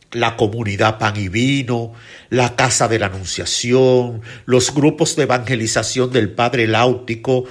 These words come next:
los de Santa Elise, en fin, todos tenían espacio en este templo improvisado, pero muy sagrado,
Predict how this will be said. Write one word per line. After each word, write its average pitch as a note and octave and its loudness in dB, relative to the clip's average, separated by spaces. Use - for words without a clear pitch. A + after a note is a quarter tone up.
los C3 4
de A#2 2
Santa A2 2
Elise, C#3 0
en F#3+ 0
fin, G3 0
todos F#3 6
tenían D#3+ -2
espacio D3 -4
en C3 2
este E3+ 4
templo F3 2
improvisado, A#2+ -2
pero G2 0
muy D#3 -2
sagrado, C3 -4